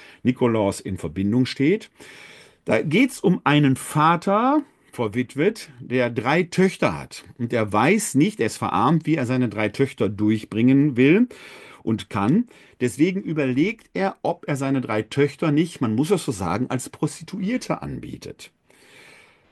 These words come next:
Man muss es so benennen. Er wollte also seine Töchter im Prinzip versorgen, indem er sie zu sexuellen Diensten für Freier zur Verfügung stellt, um damit ein Einkommen zu erzielen. Davon hört der Bischof Nikolaus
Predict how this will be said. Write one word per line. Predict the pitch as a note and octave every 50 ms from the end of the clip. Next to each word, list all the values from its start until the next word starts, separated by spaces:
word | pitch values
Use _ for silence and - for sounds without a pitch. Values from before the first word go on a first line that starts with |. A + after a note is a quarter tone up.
| _ _
Man | - - B2
muss | D3+ A3 A3+
es | G3 D#3
so | - F#3 E3+
benennen. | E3 F3+ F#3 G#3 F3+ D3 F#2 C#2 - - - -
Er | G2 F#2+
wollte | G2+ A#2+ D#3+ G#3+ A3+ - - -
also | - A2+ C#3+ D#3 D3+ D3+ C#3+
seine | A#2+ A#2 G#2+ G2+ G2 F#2+
Töchter | - - D3+ F3+ - - G#3+ F#3+
im | - B2+ A2+
Prinzip | - B2 A#2 - - C3+ C3 -
versorgen, | - A2 F#2 F2+ F2+ F2+ A#2+ D#3+ F#3 G3
indem | - - A#2 G#2+ F#2 G#2+ A#2+ C#3 E3 -
er | - C3+ B2+
sie | G#2+ G2 G2+ A2 C3 E3+
zu | E3+ - - A#2+
sexuellen | G2+ A#2 C#3+ - - - C3 B2 A#2 A#2+ A#2+ A2
Diensten | G2 G#2 G#2 G#2 G#2 G2+ - - - D3+ D3
für | - - D3
Freier | - - F2 F#2 G2+ G#2+ G#2+
zur | - - B2
Verfügung | - - A#2 - - C3+ D#3 D3+ C#3
stellt, | B2 - - A2+ A#2+ B2+ -
um | B2 G#2
damit | G2 G#2 G#2+ B2+ C3+ C3
ein | - C#3+ D3 D3 _ -
Einkommen | C3+ D3 E3 D#3+ D#3+ - E2 B1+ C2 B1+
zu | - - -
erzielen. | - - - - - - - - - - -
Davon | - E3+ A#3+ C#4 - C4+ B3+ G3+ D3+
hört | G#3 D4 E4 D4+ B3 - - - -
der | G#2 F#2
Bischof | E2 F#2 F2+ - - D#2+ -
Nikolaus | - - - - - C#2 D2 D2 D2 - F#3+ B3+ - -